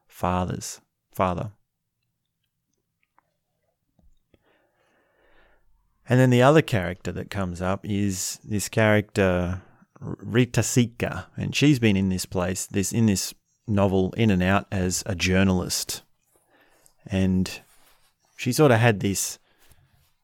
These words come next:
she's written some pretty rotten articles about Harry and really stirred up Harry and really not done much for his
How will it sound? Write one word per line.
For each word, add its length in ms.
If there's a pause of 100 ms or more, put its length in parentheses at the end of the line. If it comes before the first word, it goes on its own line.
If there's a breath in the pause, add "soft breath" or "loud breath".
she's 240
written 220
some 160
pretty 260
rotten 580
articles 640
about 320
Harry 360
and 120
really 260
stirred 480
up 160
Harry 420
and 140
really 240
not 220
done 220
much 260
for 220
his 240